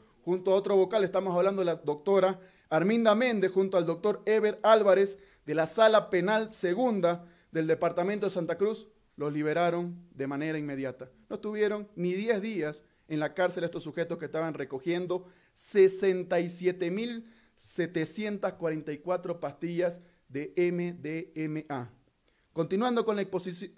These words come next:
exposición, queremos pasar ya al pasado martes seis de junio, el día de ayer, en horas de la tarde, para transparentar la investigación y evitar que existan personas que entorpezcan la misma.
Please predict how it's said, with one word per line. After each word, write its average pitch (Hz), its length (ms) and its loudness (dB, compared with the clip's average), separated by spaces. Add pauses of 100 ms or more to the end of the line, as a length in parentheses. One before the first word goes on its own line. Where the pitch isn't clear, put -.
exposición, 220 760 -4 (200)
queremos 196 420 -4
pasar 196 380 0
ya 190 320 4
al 151 140 -2
pasado 196 640 0 (220)
martes 190 560 2
seis 196 460 4
de 151 140 -4
junio, 208 320 -2
el 151 100 -4
día 190 180 4
de 185 80 6
ayer, 208 380 2 (320)
en 165 160 0
horas 202 180 6
de 180 60 4
la 180 160 2
tarde, 208 280 4
para 160 200 -2
transparentar 165 520 -2
la 196 80 0
investigación 175 720 -4 (300)
y 165 80 -2
evitar 160 340 4
que 185 100 -2
existan 196 400 -4
personas 180 420 -4
que 175 100 -6
entorpezcan 165 800 -2 (240)
la 160 160 4
misma. 185 540 -4